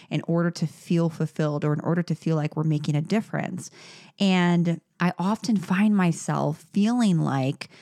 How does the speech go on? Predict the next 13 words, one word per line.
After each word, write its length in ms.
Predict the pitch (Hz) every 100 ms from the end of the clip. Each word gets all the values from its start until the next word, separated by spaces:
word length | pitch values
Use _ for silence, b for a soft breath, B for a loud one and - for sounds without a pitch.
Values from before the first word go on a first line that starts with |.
| B B -
if 140 | 170
I 220 | 175 180 208
don't 400 | 196 190 185 -
prepare 640 | 151 - - 220 170 147
or 240 | 147 156
if 100 | 156
I 120 | 160 151
don't 340 | 170 180 -
follow 340 | 175 165 165
through, 760 | 156 - 160 202 202 156 156 175 b -
I'm 160 | 170
a 80 | 175
failure 800 | 156 190 196 185 - - -